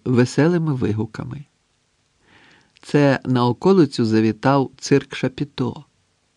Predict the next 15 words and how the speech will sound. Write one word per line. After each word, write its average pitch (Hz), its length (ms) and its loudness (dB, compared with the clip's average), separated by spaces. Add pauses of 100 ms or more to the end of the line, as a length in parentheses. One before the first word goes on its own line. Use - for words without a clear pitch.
(220)
Розташувалися 127 920 0
під 120 260 -4
Переліском 131 720 0
і 110 140 -2
тепер 165 360 -2
скликають 135 680 -2
мешканців 143 680 -2 (180)
спального 120 600 0
району 127 460 0
на 113 160 -2
вистави. - 580 -8 (1600)
Є 170 140 6
в 185 60 -4
цьому 180 280 -2
щось 170 420 -4